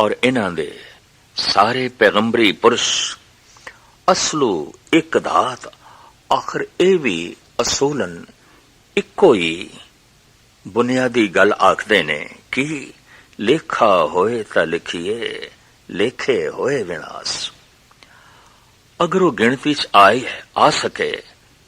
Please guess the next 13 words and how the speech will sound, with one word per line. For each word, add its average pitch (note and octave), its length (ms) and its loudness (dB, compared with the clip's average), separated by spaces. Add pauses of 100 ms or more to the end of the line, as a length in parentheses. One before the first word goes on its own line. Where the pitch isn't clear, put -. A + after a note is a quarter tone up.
(140)
ਤੇ G2+ 100 -2
ਅਸੀਂ G#2 280 -4
ਗਿਣਤੀ G2 400 -4
ਦਸੀਏ, F2 440 -4 (1160)
ਉਹ F#3+ 160 6
ਲੇਖੇ E3 380 4
'ਚ - 120 -6 (100)
ਆ A2+ 120 8
ਸਕੇ F#2+ 420 0 (1200)
ਤੇ A2 120 2
ਅਸੀਂ C3 260 0
ਲੇਖਾ G#2 360 6
ਲਿਖੀਏ, A#2+ 520 2